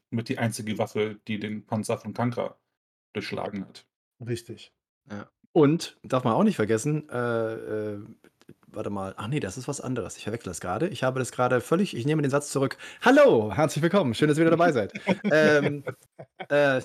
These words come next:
Speaker 3: ich war gerade bei den Dolchen aus Westerness und dass halt ein gewisser anderer Hobbit auf den, äh, Pelennor-Feldern da was mit einem, äh, Hexenkönig gemacht hat.
Speaker 2: Ja.
Speaker 3: Das ist natürlich auch
Speaker 1: Ja.
Speaker 3: eine Waffe aus, ne, äh, aus, aus, aus guten Kreisen, ne, aber er hat was damit nichts zu tun. Aber dass eben auch Sam, ja, das benutzt, ne?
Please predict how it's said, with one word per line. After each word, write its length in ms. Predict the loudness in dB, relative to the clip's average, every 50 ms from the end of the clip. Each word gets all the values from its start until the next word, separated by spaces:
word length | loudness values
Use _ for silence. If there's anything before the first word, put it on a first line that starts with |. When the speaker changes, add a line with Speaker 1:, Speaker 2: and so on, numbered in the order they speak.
| -6 -12
Speaker 3:
ich 140 | -6 0
war 120 | 0 2 2
gerade 160 | 2 2 2
bei 40 | 2 0
den 120 | 2 2
Dolchen 280 | 2 2 2 2 0 -2
aus 140 | -2 0
Westerness 520 | 0 -2 0 0 0 0 0 0 -2 -4 -4
und 260 | -2 -2 0 0 0
dass 200 | 0 -2 0 0
halt 180 | 0 0 0 -2
ein 100 | -4 -6 -6
gewisser 260 | -4 -4 -4 -4 -4
anderer 240 | -4 -2 -2 -2 -2
Hobbit 300 | -2 -4 -4 -6 -8 -6
auf 280 | -4 -4 -4 -4 -4
den, 280 | -4 -4 -2 -2 -2 -4
äh, 180 | -4 -4 -6 -4
Pelennor-Feldern 720 | -2 0 0 0 -2 -4 -2 -2 0 0 0 -2 -4 -4
da 140 | -4 -4 -6
was 120 | -6 -8
mit 80 | -8 -8
einem, 280 | -6 -4 -4 -4 -6
äh, 100 | -4 -4
Hexenkönig 460 | -4 -4 -4 -6 -6 -4 -4 -4 -4 -4
gemacht 280 | -6 -6 -6 -6 -8
hat. 160 | -10 -12 -12 -14 _ -20 -12 -6
Speaker 2:
Ja. 240 | -4 -4 -2 -2 -4
Speaker 3:
Das 100 | -6 -8
ist 60 | -10
natürlich 300 | -12 -10 -10 -10 -6 -4
auch 80 | -2
Speaker 1:
Ja. 60 | 0 0
Speaker 3:
eine 180 | 0 0 0 0
Waffe 320 | 0 2 2 0 2 2
aus, 300 | 2 0 0 -2 -2 0
ne, 280 | 2 2 4 2 2 -2 -2
äh, 60 | -2 -2 -2 -2 -2
aus, 300 | -2 -2 -2 -2 -4 -4
aus, 320 | -2 -2 -2 -2 -4 -8
aus 220 | -10 -10 -10 -8 -6
guten 240 | -6 -6 -6 -8 -8
Kreisen, 440 | -4 -2 0 0 0 0 -2 -4
ne, 240 | -4 -4 -4 -4 -6 -6
aber 320 | -4 -2 -2 -2 -2 -2 -2
er 140 | -2 0 0
hat 120 | 0 -2
was 100 | -2 -4
damit 160 | -2 -2 -2 -2
nichts 100 | -4 -4
zu 80 | -4
tun. 240 | -2 -2 -2 -4 -4 -10 -18 -20 -20 -16 -10 -4
Aber 140 | 2 4 4
dass 160 | 4 4 4
eben 160 | 2 2 0
auch 140 | 0 -2 -4
Sam, 460 | -2 2 4 4 4 2 0 -2 -6 _ _ _ _ _ -4
ja, 340 | 0 0 0 0 -2 -6 _ -4
das 240 | -2 -2 -2 -2 -6 -6
benutzt, 420 | -4 -4 -4 -6 -8 -10 -10 -6
ne? 180 | -6 -6 -6